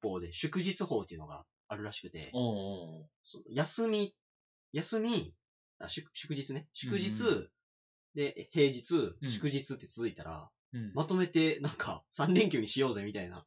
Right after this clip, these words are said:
Speaker 2: あ、くっつくわけだ。
Speaker 1: みたいな法律があるみたいで。
Speaker 2: あ、ええ。それで、こういう連休がいくつか生まれるわけだ。
Speaker 1: うんうんうん。
Speaker 2: ゴールデンとかシルバーとか。
Speaker 1: そうそうそう。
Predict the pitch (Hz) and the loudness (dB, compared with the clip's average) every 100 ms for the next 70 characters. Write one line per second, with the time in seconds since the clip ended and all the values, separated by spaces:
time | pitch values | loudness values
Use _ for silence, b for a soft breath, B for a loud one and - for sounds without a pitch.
0 | - 120 - 127 - - 233 220 214 202 | -10 -6 -4 -2 2 2 6 6 6 8
1 | 170 147 160 117 139 139 127 120 110 104 | 8 10 8 6 4 4 4 2 2 -2
2 | 107 82 82 - 107 131 151 160 160 156 | -4 -6 -6 -10 -2 6 8 10 8 4
3 | 156 _ _ _ _ _ _ _ - - | 0 _ _ _ _ _ _ _ -12 -2
4 | 185 214 202 220 214 190 - - 180 175 | 4 4 6 8 8 6 -2 2 8 10
5 | 165 165 185 165 180 160 151 143 - - | 10 8 4 0 0 4 4 4 -2 -10
6 | 131 - - 107 107 127 180 165 107 107 | -8 -8 -6 0 2 6 8 8 6 2
7 | 104 98 90 90 117 113 110 107 104 95 | 0 -2 -4 -4 0 0 2 2 0 -4
8 | - - - 135 98 90 90 98 82 - | -10 -6 0 0 0 -2 -2 -4 -6 -10
9 | - | -14